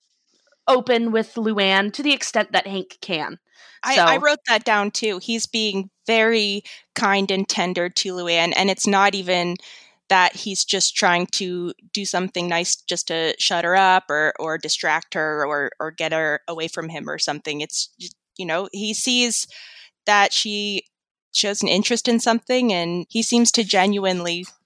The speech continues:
Speaker 2: you know, wanna support that interest. It's really
Speaker 1: Mm-hmm.
Speaker 2: nice.
Speaker 1: Yeah, it is, it is, it is. Yeah, he's not doing it to appease Peggy, you
Speaker 2: Mm-hmm.
Speaker 1: know. He's, he's genuinely helping out Luann. So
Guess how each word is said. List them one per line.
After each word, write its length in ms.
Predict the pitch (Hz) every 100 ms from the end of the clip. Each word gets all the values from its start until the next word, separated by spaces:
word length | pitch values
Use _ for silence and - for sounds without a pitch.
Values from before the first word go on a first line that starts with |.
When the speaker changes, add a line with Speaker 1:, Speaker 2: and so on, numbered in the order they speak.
| _
Speaker 2:
you 120 | 214 175
know, 200 | 160 -
wanna 420 | 175 180 170 165 -
support 460 | - 202 - 170 165 -
that 180 | 160 175
interest. 460 | 185 - - - -
It's 220 | 208 -
really 180 | 427 339
Speaker 1:
Mm-hmm. 100 | 214
Speaker 2:
nice. 260 | - 359 - _ _ _
Speaker 1:
Yeah, 240 | 285 247 190
it 120 | 233
is, 220 | 226 -
it 120 | 202
is, 420 | 208 202 180 165 180
it 80 |
is. 240 | 180 170 165
Yeah, 220 | 180 165
he's 180 | 175 185
not 160 | 208
doing 160 | 220 202
it 100 | 196
to 100 | 208
appease 380 | 196 190 190 170
Peggy, 560 | - 180 170 165 165 - - - -
you 100 | 226
Speaker 2:
Mm-hmm. 40 |
Speaker 1:
know. 240 | 170 151 - _ _ _
He's, 260 | - 214 -
he's 360 | - 240 - - _ -
genuinely 640 | 190 277 262 233 214 190
helping 340 | 190 175 180 165
out 160 | 151 -
Luann. 380 | 156 135 110 - - - - -
So 460 | 302 233 208 190